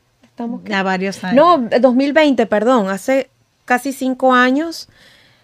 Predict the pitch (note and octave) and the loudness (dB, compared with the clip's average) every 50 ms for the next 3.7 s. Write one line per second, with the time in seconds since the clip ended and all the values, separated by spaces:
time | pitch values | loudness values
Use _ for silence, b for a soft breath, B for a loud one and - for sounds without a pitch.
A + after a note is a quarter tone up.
0 | b b b b b - B3 C4+ C#4 C#4 C4+ C4+ C4+ C4 B3+ - - C4 B3 B3 | b b b b b 2 4 4 2 4 2 2 4 2 2 2 2 4 4 4
1 | G#3+ A#3 C#4 D#4+ E4 E4 D#4+ D#4+ D#4+ E4 - - _ - - - _ - - B3+ | 4 2 2 4 4 4 4 4 2 0 -2 -4 _ -16 -20 -20 _ 0 4 6
2 | B3 A#3+ A#3+ A#3+ A#3 A3+ A#3 - A#3+ A#3 A3+ A3+ A3 A3+ A3 A3 A3 G#3+ G#3 G#3 | 6 6 6 4 4 0 -2 -2 0 2 4 4 4 2 2 2 0 0 -2 -2
3 | G#3 A3 G#3 F#3 - - A3 A#3 C#4 C#4+ C4+ B3+ C4 C4+ | -4 -6 -8 -8 -6 -6 -2 0 2 4 4 2 2 0